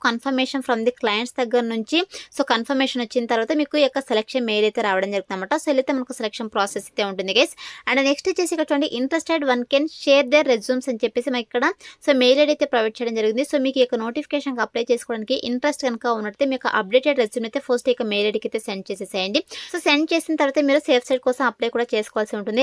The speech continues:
ఎలా అప్లై చేసుకోవాలని చెప్పేసి నేనైతే మీకు వీడియోలో ఎక్స్‌ప్లెయిన్ చేస్తాను. And అలాగే ఇక నోటిఫికేషన్కి both freshers, ఎక్స్పీరియన్స్ క్యాండిడేట్స్ ఇద్దరు కూడా అప్లై అయితే చేసుకోవచ్చు అనమాట. So, ఎటువంటి ఎక్స్పీరియన్స్ అయితే అవసరం లేదు కాబట్టి ఫ్రెషర్ క్యాండిడేట్స్ ప్రతి ఒక్కరు కూడా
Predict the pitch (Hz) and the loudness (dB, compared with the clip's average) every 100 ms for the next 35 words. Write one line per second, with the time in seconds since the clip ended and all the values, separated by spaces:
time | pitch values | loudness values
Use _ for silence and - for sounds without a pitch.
0 | 240 226 254 262 247 240 - 226 226 208 | 2 2 2 2 0 0 -2 -4 -4 -4
1 | 208 226 196 202 214 208 196 196 - - | -4 -2 -2 -2 -4 -2 0 0 -2 -6
2 | 196 196 196 - 202 220 392 - - - | -6 -4 -6 -4 -4 -4 -4 -8 -12 -2
3 | 269 311 359 339 294 269 311 - 277 262 | 2 2 2 0 0 0 -2 -2 -4 -2
4 | 285 233 226 254 - 247 - 277 247 - | -4 0 0 0 -2 -2 -2 -2 -4 -4
5 | 240 240 220 220 196 208 220 233 - - | -8 -6 -8 -8 -8 -6 -2 -2 -2 -4
6 | 208 214 - 190 - 202 208 190 202 277 | -6 -6 -6 -8 -6 -10 -8 -8 -6 -2
7 | 220 214 262 285 269 - - 247 240 240 | -2 -2 -2 0 0 -2 -4 -2 -2 -4
8 | 254 208 - 220 226 214 214 202 269 233 | -4 -6 -6 -8 -8 -4 -4 -4 -4 -4
9 | - 247 247 226 - - 208 214 - 208 | -4 -6 -4 -8 -8 -8 -4 -4 -4 -6
10 | 214 | -4